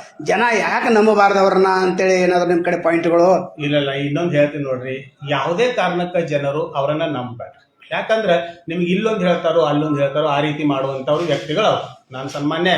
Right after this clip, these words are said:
Speaker 2: ಏನು ಲೋಕೋಪಯೋಗಿ ಸಚಿವ-, ಸಚಿವರಾದಂತ ಸತೀಶ್ ಜಾರಕಿಹೊಳಿ ಅವ್ರನ್ನ ನೋಡ್ತಿದ್ದೀನಿ ನಾನು. ಬಹಳಷ್ಟು ಕಡೆ ಅವರು ತಮ್ಮದೇ ಆದ ರೀತಿಯಲ್ಲಿ, ಆ, ಹೇ-, ಆ, ವ್ಯಾಖ್ಯಾನ ಮಾಡ್ಕೊಂಡು ಹೊಂಟಿದ್ದಾರೆ. ಆದ್ರೆ ಅವ್ರು ಹೇಳ್ತಾ ಇರೋದು ಶುದ್ಧ ಸುಳ್ಳು.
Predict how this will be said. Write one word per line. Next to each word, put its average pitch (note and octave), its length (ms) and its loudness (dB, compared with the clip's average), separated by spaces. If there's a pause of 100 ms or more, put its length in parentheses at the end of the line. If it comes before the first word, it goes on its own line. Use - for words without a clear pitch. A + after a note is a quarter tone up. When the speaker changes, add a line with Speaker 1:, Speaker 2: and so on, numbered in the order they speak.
(420)
Speaker 2:
ಏನು D3 260 0
ಲೋಕೋಪಯೋಗಿ D#3 460 0
ಸಚಿವ-, D#3 420 -6
ಸಚಿವರಾದಂತ D3+ 500 -4
ಸತೀಶ್ D#3 420 -8
ಜಾರಕಿಹೊಳಿ D#3 380 4
ಅವ್ರನ್ನ E3+ 180 0
ನೋಡ್ತಿದ್ದೀನಿ E3+ 460 0
ನಾನು. G#2 260 -14 (260)
ಬಹಳಷ್ಟು F3 500 2
ಕಡೆ F#3 340 4
ಅವರು E3+ 260 4
ತಮ್ಮದೇ E3+ 300 0
ಆದ E3+ 140 4
ರೀತಿಯಲ್ಲಿ, E3+ 760 -2 (140)
ಆ, F3 100 0
ಹೇ-, F#3+ 220 0
ಆ, E3 720 0
ವ್ಯಾಖ್ಯಾನ F3 400 0
ಮಾಡ್ಕೊಂಡು F#3+ 380 2
ಹೊಂಟಿದ್ದಾರೆ. D3 680 -2
ಆದ್ರೆ F#3+ 180 4
ಅವ್ರು F#3 140 2
ಹೇಳ್ತಾ F#3 300 4
ಇರೋದು G3 260 2
ಶುದ್ಧ E3+ 300 -6
ಸುಳ್ಳು. B2 520 -8